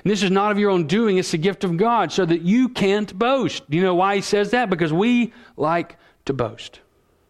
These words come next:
And so Jesus meets us in those moments when we come to the law and say, "God, look how much I've done. Look how good I am." When we look in the mirror and say, "You know, I got some of these,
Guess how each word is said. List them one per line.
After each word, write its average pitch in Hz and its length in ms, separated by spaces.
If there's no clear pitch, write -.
And 131 120
so 160 100
Jesus 156 720
meets 160 460
us 147 200
in 175 80
those 147 240
moments 151 460
when 143 60
we 147 60
come 160 220
to 156 100
the 135 100
law 147 260
and 131 80
say, 139 100
"God, 165 240
look 165 160
how 196 80
much 180 220
I've 170 120
done. 180 380
Look 165 140
how 208 160
good 180 180
I 185 120
am." 160 180
When 139 100
we 175 60
look 190 200
in 185 80
the 170 60
mirror 180 240
and 156 100
say, 165 200
"You 165 60
know, 185 80
I 196 100
got 208 180
some 202 160
of 185 60
these, 175 180